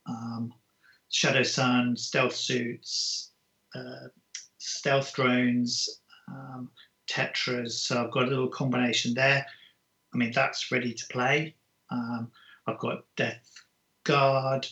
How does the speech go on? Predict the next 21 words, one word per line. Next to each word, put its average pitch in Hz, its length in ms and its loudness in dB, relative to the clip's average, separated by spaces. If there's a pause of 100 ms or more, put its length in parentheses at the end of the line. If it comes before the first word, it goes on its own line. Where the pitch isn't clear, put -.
(120)
Plague 131 440 -2
Marines, 123 640 4
and 117 300 -2
Renegades, 143 760 2
which - 240 -8
was 120 140 -8
an 117 100 -2
unfinished 127 520 0
project. 143 460 -2
So 117 320 -4 (160)
that's 120 300 2
good 120 220 -4
to - 100 -10
go. 135 280 0 (360)
And 147 120 -2
then 147 120 -2
I've 147 100 -2
also 165 420 0
got - 280 -2
a 139 40 -6
few 165 880 6